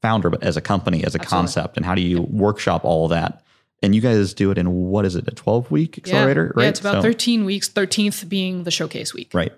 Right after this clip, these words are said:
Speaker 2: Yeah,
Speaker 1: So twelve
Speaker 2: so
Speaker 1: weeks of prep and one
Speaker 2: that's
Speaker 1: week
Speaker 2: right.
Speaker 1: of, of
Speaker 2: That's right.
Speaker 1: show it all off.
Speaker 2: Yeah. And we're,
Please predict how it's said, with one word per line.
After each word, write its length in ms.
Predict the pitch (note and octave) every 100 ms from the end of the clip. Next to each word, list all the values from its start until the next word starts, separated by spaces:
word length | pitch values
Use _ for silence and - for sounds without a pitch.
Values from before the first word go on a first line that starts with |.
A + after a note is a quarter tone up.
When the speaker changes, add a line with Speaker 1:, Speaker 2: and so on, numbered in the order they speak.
| _
Speaker 2:
Yeah, 200 | - F#3
Speaker 1:
So 40 | -
twelve 220 | - A2
Speaker 2:
so 60 | G#2+
Speaker 1:
weeks 140 | G2+
of 100 | G2+
prep 220 | G2+ F#2
and 140 | F2+ F2+
one 120 | F#2
Speaker 2:
that's 100 | F#2+
Speaker 1:
week 100 | F2
Speaker 2:
right. 20 | F2
Speaker 1:
of, 200 | F#2 -
of 140 | F2
Speaker 2:
That's 100 | F2+
right. 80 | E3+
Speaker 1:
show 120 | - G2
it 40 |
all 160 | F#2 F2
off. 240 | E2+ -
Speaker 2:
Yeah. 160 | F#3 F#3 - F#3+
And 100 | F#3+
we're, 400 | F#3 F#3+ F#3+